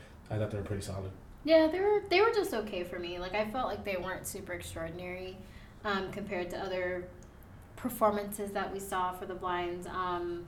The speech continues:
Speaker 2: of course, they went with Team Blake because Nashville and country and all that good stuff. Um, they sang Island in the Storm, um, which is a pretty popular song, um, for country. Um, it was cute, but it was just all right. I feel like if you're gonna come on the show with more than one person, you have to be incredible. So,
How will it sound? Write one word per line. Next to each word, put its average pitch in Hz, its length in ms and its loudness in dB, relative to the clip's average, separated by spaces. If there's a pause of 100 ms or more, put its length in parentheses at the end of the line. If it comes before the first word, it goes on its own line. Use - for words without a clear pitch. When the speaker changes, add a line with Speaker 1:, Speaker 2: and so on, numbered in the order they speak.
(200)
Speaker 2:
of 220 120 -4
course, 254 220 6
they 233 100 2
went 214 200 0
with 196 120 -6
Team 202 200 -6
Blake 170 300 -2
because 180 280 -8
Nashville 170 520 -4
and 165 120 -4
country 170 560 -4
and 165 120 -4
all 160 140 -2
that 160 140 -2
good 156 160 -6
stuff. 160 300 -6 (440)
Um, 190 260 0
they 202 180 2
sang 208 280 2
Island 185 360 -2
in 180 120 -4
the 175 60 -4
Storm, 175 640 -2 (120)
um, 170 480 -6
which 202 180 -4
is 185 160 -4
a 175 200 -2
pretty 180 180 -4
popular - 560 -8
song, - 400 -10 (260)
um, 95 280 -8
for 208 140 -8
country. 220 600 -6
Um, 196 560 -2
it 330 60 6
was 359 100 6
cute, 311 260 6
but 277 100 6
it 269 40 8
was 269 80 6
just 294 160 2
all 240 100 6
right. 185 280 0 (360)
I 226 120 6
feel 269 180 8
like 254 180 6
if 247 120 -4
you're 220 140 4
gonna 240 200 2
come 233 180 2
on 214 140 6
the 196 120 0
show 190 520 -2
with 180 220 -2
more 175 260 0
than 175 160 -2
one 175 140 -4
person, 175 360 -6
you 175 100 -4
have 165 260 -6
to - 60 -8
be 87 180 -6
incredible. 101 580 -10
So, 175 400 -2